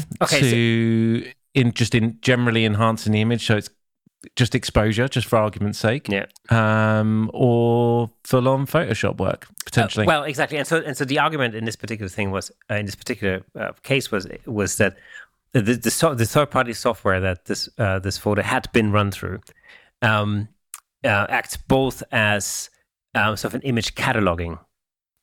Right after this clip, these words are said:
Speaker 1: software and, um, an image editing software. So, and the argument from, uh, Amber Heard's defense was basically, "Oh, well, she's just been using it as a catalog type of a thing." But,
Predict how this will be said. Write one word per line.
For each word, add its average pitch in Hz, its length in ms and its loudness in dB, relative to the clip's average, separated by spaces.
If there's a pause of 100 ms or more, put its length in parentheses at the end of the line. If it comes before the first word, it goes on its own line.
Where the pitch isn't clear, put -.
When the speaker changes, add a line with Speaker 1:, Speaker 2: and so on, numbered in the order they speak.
(120)
Speaker 1:
software 98 480 0 (140)
and, 107 480 0 (180)
um, 85 520 0 (400)
an 104 180 -2
image 98 280 -6
editing 98 380 -4
software. - 440 -14 (520)
So, 127 180 4
and 123 120 2
the 127 100 4
argument 123 320 2
from, 104 380 -2 (480)
uh, 107 120 0
Amber 101 260 0
Heard's 104 280 -2
defense 110 420 -2
was 110 140 -2
basically, 95 680 -2 (280)
"Oh, 98 80 2
well, 101 240 2
she's - 200 -8
just - 180 -10
been 95 120 -2
using 92 200 0
it 90 80 -2
as 85 160 -2
a 92 60 -8
catalog 87 580 -2 (340)
type 98 140 0
of 90 80 -8
a 92 60 -10
thing." 80 240 -6 (1800)
But, 117 380 0